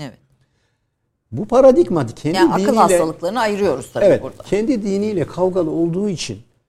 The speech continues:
Speaker 2: e, biz de ona üstlendiğimiz için onların bütün, yani bu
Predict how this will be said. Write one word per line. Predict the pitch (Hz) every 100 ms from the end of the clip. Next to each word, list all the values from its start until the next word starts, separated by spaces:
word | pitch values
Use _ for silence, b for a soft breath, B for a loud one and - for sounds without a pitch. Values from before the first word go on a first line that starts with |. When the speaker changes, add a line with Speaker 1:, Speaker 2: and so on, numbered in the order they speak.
| _ _ _ _ _ -
Speaker 2:
e, | 107 104 104 95 95 117
biz | 247 202
de |
ona | 202 175 160
üstlendiğimiz | 165 - 143 131 123 143 202 208
için | 147 - 101 127 _ -
onların | 180 240 220 180 131 143
bütün, | 190 - 123 117 _ _ _ -
yani | 107 104
bu | 113